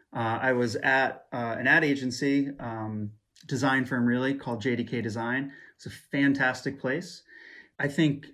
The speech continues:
my professional upbringing at J D K was all around using design to create disruption in industries, using design to, um, be provocative and get people to think differently.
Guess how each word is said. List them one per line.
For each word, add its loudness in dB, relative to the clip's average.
my 4
professional 2
upbringing 4
at 2
J 2
D 2
K 2
was -2
all 4
around 2
using 4
design 0
to -8
create 0
disruption -4
in -4
industries, -8
using 4
design 2
to, 4
um, -4
be 6
provocative 2
and 2
get 2
people 0
to 0
think -6
differently. -8